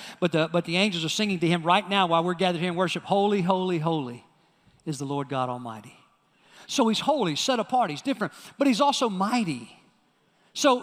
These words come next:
what I mean by that is, there, listen to this, I hope y'all lean in. That means there's no pit he can't reach down into and pull you out of.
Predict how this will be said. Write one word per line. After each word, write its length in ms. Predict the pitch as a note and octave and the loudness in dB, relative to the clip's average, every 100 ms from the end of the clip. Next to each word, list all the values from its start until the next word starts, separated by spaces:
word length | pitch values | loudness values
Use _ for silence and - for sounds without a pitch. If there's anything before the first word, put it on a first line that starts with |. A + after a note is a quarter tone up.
| A#3 | 0
what 140 | D4+ | 2
I 80 | B3+ | 2
mean 180 | E4 D#4+ | 0 0
by 140 | G3+ | 0
that 160 | F#3 G3+ | 0 0
is, 180 | A3 - E3 | -2 -2 -2
there, 160 | B3 - | -2 -2
listen 300 | F#3+ E3+ D#3 | -6 -4 -4
to 80 | B2+ | -6
this, 220 | A#2 - | -8 -6
I 120 | F3 | 2
hope 160 | E3+ E3+ | 2 2
y'all 180 | D#3+ D3 | 0 0
lean 240 | D#3 D3+ | -2 -4
in. 160 | D3+ C3+ - - - | -6 -8 -12 -18 0
That 220 | B3+ D4+ | 2 4
means 180 | E4+ C4 | 4 4
there's 180 | A#3 G3 | 2 4
no 260 | B3 F#4+ | 6 6
pit 300 | - D#4+ E4 | 6 4 6
he 80 | B3+ | 4
can't 300 | - D4+ A3+ | 4 2 4
reach 240 | E4 E4 | 2 2
down 180 | F#4 E4 | 4 4
into 260 | E4 - C#4 | 4 2 2
and 120 | G#3 | 2
pull 160 | D#4 D#4 | 4 6
you 180 | D4 | 6
out 220 | C4 D#4+ C#4+ | 4 4 4
of. 560 | G#3 D#3 A#2+ - - | 4 2 -2 -10 -20